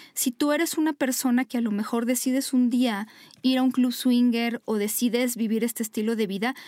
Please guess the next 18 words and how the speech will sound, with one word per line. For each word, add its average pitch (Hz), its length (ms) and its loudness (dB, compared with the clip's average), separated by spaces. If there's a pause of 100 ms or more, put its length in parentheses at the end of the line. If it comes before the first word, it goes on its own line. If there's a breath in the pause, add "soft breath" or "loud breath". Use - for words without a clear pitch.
(140 loud breath)
no 285 140 4
significa 320 560 0
que 294 120 -4
entonces 247 480 0
seas 254 280 -2
una 285 140 2
persona 247 560 0
que, 262 480 0 (800 loud breath)
este, 226 1040 0
mm, 214 480 0
eres 262 300 0
infiel, 269 760 2
tienes 254 280 2
sexo 233 280 -4
con 233 140 0
animales, 240 720 0
con 214 320 0
niños, 247 760 2